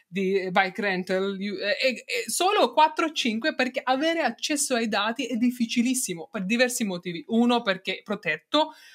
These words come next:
un'azienda non vuole condividere dati, c'è tantissimo problema di privacy. Un'altra cosa è non è etico, no? Non è responsabile, eh, eh, usare dati personali. Quindi, eh, quindi c'è questo bilancio tra utilità e la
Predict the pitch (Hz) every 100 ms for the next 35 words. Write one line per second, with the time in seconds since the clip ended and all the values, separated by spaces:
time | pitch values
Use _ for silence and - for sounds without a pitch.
0 | - - 190 180 170 202 202 180 175 180
1 | 190 190 196 190 185 190 226 226 220 254
2 | 254 285 277 _ - - _ - 330 302
3 | 214 254 262 262 196 214 269 247 262 220
4 | 202 185 202 180 - - 349 302 202 285
5 | 277 247 339 170 175 165 196 175 - 160
6 | 160 214 214 170 180 165 - 156 262 240
7 | 165 156 147 - 160 147 - 170 175 180
8 | 185 185 175 156 185 160 190 175 - 165
9 | 151 156 - 302 302 - - _ - 220
10 | 208 - 220 208 320 302 - 359 359 302
11 | 320 240 247 269 285 294 269 240 226 220
12 | 226 233 214 233 - 320 339 339 - 214
13 | 196 190 190